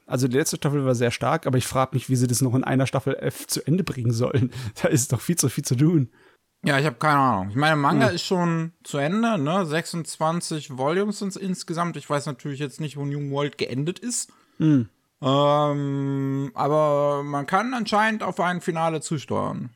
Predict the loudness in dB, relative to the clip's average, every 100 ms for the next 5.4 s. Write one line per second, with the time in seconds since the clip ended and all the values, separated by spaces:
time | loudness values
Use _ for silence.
0 | _ _ -2 0 2 4 4 4 2 0
1 | 0 0 2 4 2 0 0 0 2 2
2 | 2 -2 -4 -2 0 2 0 -2 -8 -6
3 | -8 _ _ _ -6 -2 4 4 4 -2
4 | 2 0 2 -2 -2 -6 -10 _ _ _
5 | _ -2 -2 -4